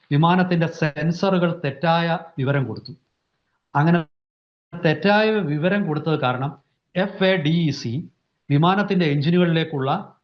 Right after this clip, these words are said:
ഇന്ധനത്തിന്റെ ഒഴുക്ക് നിർത്തിവെച്ചു. അതായത് ആ ബ-, ആ സ്വിച്ചുകൾ, ആ ലിവറുകൾ ഓട്ടോമാറ്റിക് ആയിട്ടായിട്ട് തന്നെ ഓഫായി പോയത് പൈലറ്റിന്റെ അറിവില്ലാതാണ്.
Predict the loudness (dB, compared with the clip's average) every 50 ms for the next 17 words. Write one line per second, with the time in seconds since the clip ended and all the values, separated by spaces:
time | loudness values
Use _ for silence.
0 | _ _ -2 -2 0 0 0 0 0 -2 -2 0 0 0 -2 -2 -6 -12 -18 -20
1 | -20 _ -2 0 2 2 0 0 0 0 -2 -2 -6 -16 _ _ _ _ _ _
2 | _ 2 2 2 4 2 2 2 0 -4 -10 -12 -14 _ _ _ _ _ -2 0
3 | 0 2 0 -2 -2 -4 -2 -2 0 0 0 -2 0 2 2 2 0 0 -4 -4
4 | -2 0 0 -2 -4 -6 _ _ _ _ _ -2 -2 -2 -2 2 2 2 2 2
5 | 0 -2 -8 -12 -18 -20 _ _ _ _ -2 -2 0 0 0 0 2 2 2 2
6 | 2 0 -2 -2 -6 -4 -4 -4 -2 -2 -2 -2 -2 -2 -2 -4 -2 0 0 0
7 | 0 -2 -2 -2 -2 -2 -4 -6 -6 -4 -4 -4 -2 -2 -2 0 0 -2 -2 0
8 | -2 -2 -2 -2 -6 -6 -6 -6 -4 -4 -6 -6 -6 -10 _ _ _ _ _ 0
9 | 2 2 2 2 0 0 -2 -4 -2 -2 -2 -2 -2 -4 -4 -4 -2 -2 -4 -4
10 | -6 -8 -12 -18